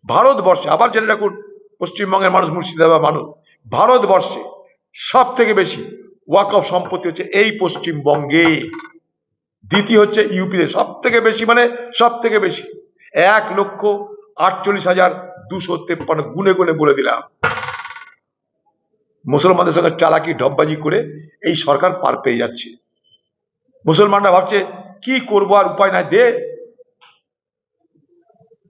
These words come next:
এই জায়গাটা পশ্চিমবঙ্গের মুসলমানরা এবার নতুন করে ভাবনা চিন্তা আরম্ভ করেছে।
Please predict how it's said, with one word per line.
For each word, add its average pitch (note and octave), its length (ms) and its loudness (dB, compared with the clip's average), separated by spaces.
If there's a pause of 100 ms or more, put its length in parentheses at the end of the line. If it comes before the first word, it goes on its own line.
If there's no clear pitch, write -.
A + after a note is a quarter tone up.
(140)
এই F#3+ 180 4
জায়গাটা F#3+ 320 2
পশ্চিমবঙ্গের F#3 580 -4
মুসলমানরা D#3+ 460 -2
এবার - 400 -2 (280)
নতুন E3+ 280 -6
করে F3+ 140 -4
ভাবনা C#3+ 320 -2
চিন্তা C3+ 240 -4
আরম্ভ C3+ 280 -4
করেছে। - 260 -6